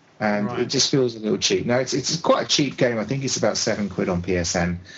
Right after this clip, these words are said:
Speaker 1: I think, I'm not sure if it's on P C or not. I'm, I, I really did think it was. And it's worth picking up, but it will get frustrating towards the later levels. So much so that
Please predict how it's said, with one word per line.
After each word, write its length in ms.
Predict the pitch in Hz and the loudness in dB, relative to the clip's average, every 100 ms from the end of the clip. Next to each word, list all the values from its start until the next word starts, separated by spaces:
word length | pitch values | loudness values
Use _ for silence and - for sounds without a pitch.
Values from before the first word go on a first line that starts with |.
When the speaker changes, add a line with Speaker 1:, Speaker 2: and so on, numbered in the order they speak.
| - - | -20 -6
Speaker 1:
I 60 | 90 | -2
think, 280 | 104 123 - | 0 0 -2
I'm 120 | 107 | 0
not 180 | 147 131 | 0 2
sure 180 | - 147 | 2 0
if 120 | - | 0
it's 140 | - | -4
on 140 | 92 85 | -2 0
P 200 | 92 78 | 0 -2
C 180 | - 82 | 0 0
or 120 | 80 | 0
not. 100 | 71 | -2
I'm, 200 | 87 85 | -2 -2
I, 100 | 92 - | -4 -8
I 80 | - - | -10 0
really 200 | 143 147 | 2 2
did 180 | 135 | 0
think 180 | 127 123 | -2 0
it 80 | 113 | 0
was. 240 | 110 92 - - - - | 2 0 -4 -8 -8 -2
And 160 | - 131 | 2 2
it's 160 | 127 | 4
worth 240 | 180 185 175 | 2 2 0
picking 340 | 147 - 131 | -2 0 0
up, 220 | 92 87 | 0 0
but 140 | - 113 | 0 0
it 120 | 117 | 2
will 180 | 120 123 | 2 4
get 260 | 135 127 | 2 0
frustrating 560 | - 120 - 123 104 110 | 0 -2 2 0 0 -4
towards 260 | 101 107 101 | -2 -2 0
the 80 | |
later 220 | 101 101 95 | 0 2 0
levels. 360 | 95 95 98 | 0 0 -2
So 140 | - 135 | 0 2
much 220 | 117 - | 0 2
so 120 | 104 | 2
that 220 | 104 - | 2 -4